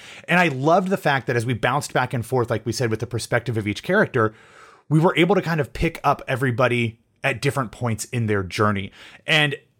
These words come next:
as you look at them and as you, you kind of start to fit the puzzle pieces back together, and, uh, no spoilers again, when I kind of realized where Eden's puzzle piece was going, I, my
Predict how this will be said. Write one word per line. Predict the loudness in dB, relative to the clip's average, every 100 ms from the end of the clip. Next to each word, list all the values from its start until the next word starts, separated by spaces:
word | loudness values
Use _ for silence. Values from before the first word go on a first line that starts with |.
| 0
as | 2 4
you | 4
look | 4 2
at | 2
them | 0 0
and | 0
as | 0
you, | -4 -8 -16 -20
you | -12 -10 -10 -14 -16
kind | -2 -2
of | -2
start | -6 -2 -2 -2
to | -4
fit | -2 -2
the | -2
puzzle | -2 -2 -2
pieces | -4 -4 -2
back | -2 -2
together, | -2 0 0
and, | -2 -8 -18 -20 -20 -20 _ _
uh, | -4 -4 -2
no | 2 2
spoilers | 2 2 4 4 2
again, | 0 0 0 -6 _ _ _ _ _ _ -2
when | 4 4
I |
kind | 4 2 2
of | 2
realized | 2 4 2 2
where | 2 2
Eden's | 0 -2 0
puzzle | 0 0 0
piece | 0 2
was | 2 2
going, | 4 4 4 2 4
I, | 6 6 4 2 -2
my | 2 2 2